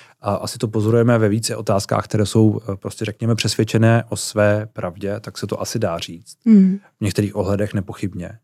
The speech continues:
Speaker 1: Tak, ehm, je tu vůbec vůle po té, po té diskuzi? Je tu, eh, ne-, ne-, ne-, nezakopáváme si všichni v těch svých, v těch svých pří-, příkopech? A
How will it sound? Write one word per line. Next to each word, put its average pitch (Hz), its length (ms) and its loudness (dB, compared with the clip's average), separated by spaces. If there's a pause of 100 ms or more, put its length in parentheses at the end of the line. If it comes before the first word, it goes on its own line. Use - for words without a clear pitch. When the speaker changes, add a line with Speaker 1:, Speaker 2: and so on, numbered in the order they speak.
(440)
Speaker 1:
Tak, - 260 -4
ehm, 101 1080 0 (1600)
je 95 100 4
tu 156 120 4
vůbec 175 300 0
vůle 98 240 2
po 90 120 -6
té, 95 320 -2
po 113 100 -8
té 104 140 0
diskuzi? 101 380 -6
Je - 120 -2
tu, 120 380 2
eh, 104 40 -8 (520)
ne-, 110 220 0
ne-, 123 120 -2
ne-, 117 260 0
nezakopáváme 110 720 4
si 113 140 -2
všichni 107 320 -6
v 107 40 -4
těch 110 180 -4
svých, 107 320 -8 (400)
v - 80 -20
těch 107 160 0
svých 113 220 -2
pří-, - 260 -4
příkopech? - 720 -4
A 104 160 2